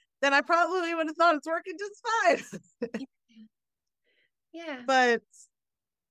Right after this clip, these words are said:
Speaker 1: watching it back, I'm like, "Cringe.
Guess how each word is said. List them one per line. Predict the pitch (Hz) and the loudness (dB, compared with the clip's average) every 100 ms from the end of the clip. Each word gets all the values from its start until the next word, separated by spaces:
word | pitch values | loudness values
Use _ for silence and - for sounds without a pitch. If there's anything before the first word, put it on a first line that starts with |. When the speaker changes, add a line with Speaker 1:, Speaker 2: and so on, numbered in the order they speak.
| _ _ - | _ _ -8
Speaker 1:
watching | 196 226 320 302 285 | 0 2 0 -2 -4
it | 240 202 | -4 2
back, | 254 311 262 - - | 4 6 4 2 -2
I'm | 226 220 | -2 0
like, | 214 196 185 _ _ _ _ _ _ _ _ _ | 0 0 -2 _ _ _ _ _ _ _ _ _
"Cringe. | - 370 320 220 185 170 175 180 - - | -14 -10 -8 -8 -10 -12 -16 -18 -20 -20